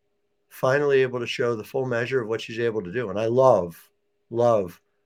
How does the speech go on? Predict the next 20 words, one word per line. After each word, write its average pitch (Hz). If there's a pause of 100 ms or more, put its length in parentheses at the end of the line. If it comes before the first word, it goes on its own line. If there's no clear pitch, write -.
(460)
the 110
shape 123
of 95
Shepard's 92
game. 92 (1400)
By 165
the 170
way, 113
she's -
shooting 123
forty-two 123
percent 110
from 98
three, 101 (1000)
forty-two 135
point 104
nine, 101
so -
essentially 135
forty-three. -